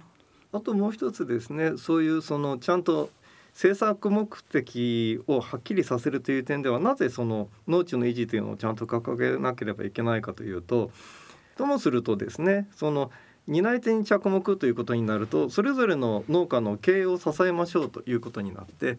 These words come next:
Speaker 2: そうすると今、例えば牛とかですね、品目別にあの、いろんな政策があるんですけど、そうすると個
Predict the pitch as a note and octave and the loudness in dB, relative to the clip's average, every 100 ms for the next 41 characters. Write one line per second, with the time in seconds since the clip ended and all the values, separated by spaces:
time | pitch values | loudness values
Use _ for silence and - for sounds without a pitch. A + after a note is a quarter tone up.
0 | - - F#3 G#3 F#3+ F#3+ G#3 B3 A#2 - | -8 -6 -2 0 0 2 2 2 2 -2
1 | - - - D3+ C#3+ B2 A2 B2+ - C#3+ | -12 -20 -6 0 2 2 0 -4 -4 -4
2 | B2+ - - E3 A3 - _ _ _ - | -4 -6 -6 -2 -2 -4 _ _ _ 0
3 | F#3+ F#3 F3+ E3+ E3 D#3+ D3+ C#3 C3 B2 | 2 2 4 2 2 0 2 2 2 2
4 | C#3 C3 B2+ B2+ C3 B2+ B2 A2+ G#2 G2 | 2 0 0 0 0 -2 0 0 -2 -8
5 | - D#3 G3+ G#3 - F#3 F3+ G3 F#3+ F3+ | -8 -2 -2 -4 -6 -4 0 0 0 0
6 | C4 | 0